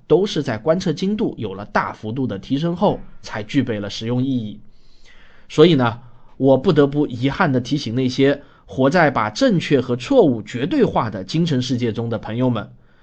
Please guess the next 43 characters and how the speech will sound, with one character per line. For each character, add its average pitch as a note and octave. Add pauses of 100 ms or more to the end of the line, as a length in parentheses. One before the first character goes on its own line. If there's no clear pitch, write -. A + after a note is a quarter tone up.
(180)
虽 -
然 C#3+
啊， C#3+ (220)
按 F#3
照 E3+
他 A3
们 B3
的 A#2+
理 G2+
解， - (360)
一 F#3+
切 A#3
现 G#3+
在 F#3
自 B3
认 E3+
为 A#2+
正 G#3
确 C#3
的 B2
知 G3
识 - (220)
都 F3+
是 G#3
错 C3
的， - (560)
但 G#3
是 G3
我 D3
们 A#2
的 D3
地 D#3
球 C3
绝 C3
不 G#3
会 G3+
到 D3+
了 B2
下 G3
一 C3
个 C3+
世 B2+
纪 A2+